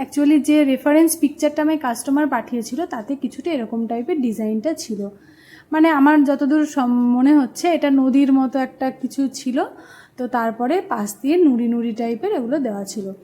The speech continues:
দেখো আমি ফন্ডেন্টের কিছু টপার বানিয়ে রেখেছি আগের থেকে, এটা একদিন আগে আমি বানিয়ে রেখেছিলাম। আম, যেহেতু খুবই শর্ট টাইমে অর্ডারটা ছিল, আমাকে আগের দিন সকালে বলেছে যে আমার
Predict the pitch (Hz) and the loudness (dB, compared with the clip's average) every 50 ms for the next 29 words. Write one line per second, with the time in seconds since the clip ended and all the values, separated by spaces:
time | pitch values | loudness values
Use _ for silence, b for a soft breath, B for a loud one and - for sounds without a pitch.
0 | B B B B B B B 240 254 254 254 294 269 269 277 269 - 269 240 240 | B B B B B B B -2 -2 0 0 2 2 4 2 2 0 0 0 0
1 | 233 247 247 233 277 269 262 - 269 - 285 269 - 233 214 208 247 247 254 226 | 2 0 0 0 0 -2 -2 -2 -4 -4 -6 -6 -4 -4 -4 -2 -2 -2 -2 -2
2 | 220 220 220 226 240 240 240 233 240 247 226 - 277 254 226 220 220 220 214 - | -2 -2 -2 -2 0 -2 -2 -2 -4 -4 -6 -4 -4 -4 -4 -4 -6 -8 -8 -10
3 | - 240 226 - 339 427 - 269 262 294 294 262 240 226 220 220 277 285 294 302 | -10 -10 -10 -8 -10 -8 -8 -4 -2 0 2 2 0 0 0 2 4 4 4 2
4 | 302 233 226 220 262 277 269 262 262 226 233 220 214 220 220 226 220 220 214 240 | 0 -4 -4 -2 0 2 2 2 2 2 0 -2 -2 -2 -2 -2 -2 -4 -4 -6
5 | 226 220 - 233 247 302 403 466 - - B B B B B B B B 269 247 | -6 -6 -6 -6 -6 -6 -6 -6 -10 -16 B B B B B B B B -12 -8
6 | 226 220 220 220 220 220 220 220 214 214 220 214 214 220 220 220 202 233 247 262 | -4 -4 -2 -2 0 -2 -2 -2 0 0 0 0 0 0 0 -2 0 0 2 2
7 | 262 - 302 - - - 339 330 359 415 403 392 - 302 269 233 - - 277 294 | 2 0 -2 -6 -2 0 2 4 6 4 4 2 0 -2 -2 -2 -2 -2 0 2
8 | 311 320 370 381 349 302 269 277 262 - 285 269 269 - - 233 240 233 240 240 | 2 4 4 4 2 2 0 -2 -2 -2 -4 -4 -4 -4 -6 -4 -4 -2 -2 -2
9 | 240 233 269 240 233 214 240 233 226 226 277 285 285 277 - 247 214 208 - 240 | -2 -2 -2 -2 -2 -2 -4 -2 0 4 4 4 4 2 0 -6 -8 -6 -4 -2
10 | 262 302 320 262 240 240 233 226 214 - - 320 320 269 277 262 240 233 240 240 | 0 0 0 0 0 -2 -2 -4 -4 -6 -6 -4 -4 -2 -2 -2 -2 0 0 -2
11 | 240 | -2